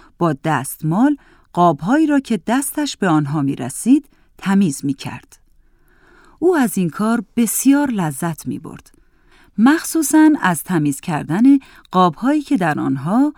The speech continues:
تصویری از باغ و بوستان و دشت و کوهستان بود. او از نگاه کردن به این تصویرهای زیبا لذت می‌برد و با خود فکر می‌کرد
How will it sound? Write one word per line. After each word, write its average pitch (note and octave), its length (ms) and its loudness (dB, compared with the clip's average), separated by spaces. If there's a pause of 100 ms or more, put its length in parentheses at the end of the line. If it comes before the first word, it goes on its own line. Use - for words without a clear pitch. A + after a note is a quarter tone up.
(320)
تصویری G3+ 580 -2
از F3 320 -6
باغ A#3+ 380 -2
و A#3 240 0
بوستان F3 720 -4
و F3+ 180 -4
دشت F3+ 440 -8
و G#3+ 120 -2
کوهستان D3+ 680 -6
بود. - 280 -20 (1080)
او D#4+ 240 2
از C#4 220 0
نگاه E3+ 380 -2
کردن F#3+ 560 -2
به C4+ 80 2
این C4+ 180 8
تصویرهای F#3+ 720 -4
زیبا D#3 520 -6 (360)
لذت G3+ 560 -2
می‌برد A#3 420 2
و B3+ 140 2 (380)
با E3 140 2
خود D#3+ 300 -6
فکر C4+ 420 -2
می‌کرد C4 420 4